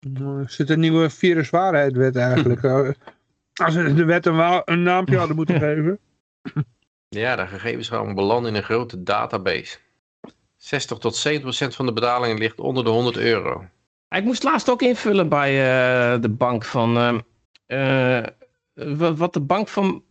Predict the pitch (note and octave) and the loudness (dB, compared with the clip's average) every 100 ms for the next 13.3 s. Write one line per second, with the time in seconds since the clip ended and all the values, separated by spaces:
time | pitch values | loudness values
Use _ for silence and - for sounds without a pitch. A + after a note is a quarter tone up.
0 | _ - D3+ E3 D#3 - E3 D#3+ D#3 D3+ | _ 0 2 2 0 0 0 2 4 2
1 | D3 C#3 C#3 C3+ C#3+ _ _ _ _ B2+ | 4 2 2 -2 -6 _ _ _ _ -4
2 | B2 - - A2+ A#2 A#2 A#2 A2+ A2 _ | -4 -6 -10 -6 0 0 2 0 -4 _
3 | - C3+ A#2 A#2+ E3+ F3+ C#3+ A2 - - | -2 0 2 2 2 -2 -2 -4 -10 -6
4 | A2+ A2+ - G2+ A2+ E3 - G3 - B2 | -4 -4 -6 -2 0 0 -2 -2 0 2
5 | A2 A#2 A#2 - D3 C#3+ - C#3+ C3+ B2 | 2 0 -2 -4 -2 -2 0 0 2 2
6 | C3+ E3 E3 D#3 D3+ E3+ D4+ _ _ _ | 2 2 2 2 0 -2 -6 _ _ _
7 | _ - B2 B2 A#2+ A2 A2+ - A#2+ - | _ -2 0 0 0 -2 -4 -4 -4 -4
8 | B2+ - C3+ C#3 D3 C3 B2+ C3 C3+ C3+ | -6 -2 0 0 2 2 0 0 0 0
9 | B2 C3+ G#2+ A2 C3 C3+ - C3 A#2+ A2+ | 0 0 0 0 -2 -2 -2 -2 -2 0
10 | A#2 A#2 A#2 A2+ A2+ A2 G#2+ G#2 - A2+ | 0 2 2 2 2 2 0 0 0 2
11 | A2+ A2 A#2 A#2+ A2 G#2+ G#2+ G#2 A2 G#2 | 2 2 2 2 2 2 2 2 2 2
12 | G#2 G#2+ - A2 B2 A#2+ A2 F#2+ - G#2+ | 2 0 0 0 -2 -4 -4 -4 -2 -2
13 | F#2+ A2 - | 0 -2 -8